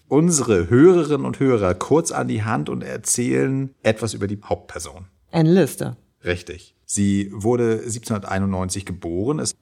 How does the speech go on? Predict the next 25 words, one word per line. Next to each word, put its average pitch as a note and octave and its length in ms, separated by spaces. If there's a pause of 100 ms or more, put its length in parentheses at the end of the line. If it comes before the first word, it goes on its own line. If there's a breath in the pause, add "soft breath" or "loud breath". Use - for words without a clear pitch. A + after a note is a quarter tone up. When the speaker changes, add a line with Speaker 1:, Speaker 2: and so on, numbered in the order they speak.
(120)
Speaker 1:
zeitgleich G#2 680
mit G2 80
der G2 80
Französischen F2+ 560
Revolution F2 760 (340)
im G2+ 420
nördlichen F2 520
England, C#3 580 (220)
wuchs - 240
dort - 340
auf C#3+ 460
und G#2 180
ist, - 460
würde G#2+ 240
man F#2 120
heute G#2+ 300
sagen, F#2+ 800 (160)
ja, F2 320 (100)
kommt G#2 220
aus G2 140
einer G2 240
Familie F#2+ 540
von F#2+ 420
kleinen F2+ 380
Landbesitzern. E2+ 720